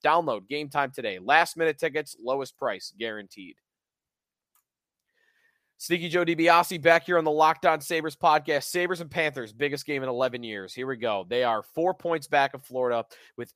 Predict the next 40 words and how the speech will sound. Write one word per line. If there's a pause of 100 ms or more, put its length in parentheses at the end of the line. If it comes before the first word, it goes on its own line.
two
games
in
hand,
and
they
can, (480)
they
can (140)
get
that
down
to
two
points, (260)
uh,
with
two
games
in
hand, (280)
uh,
going
into
this
game. (320)
Uh, (160)
you
can
wake
up
Wednesday
morning (400)
with
the
playoff
picture
looking
really
good.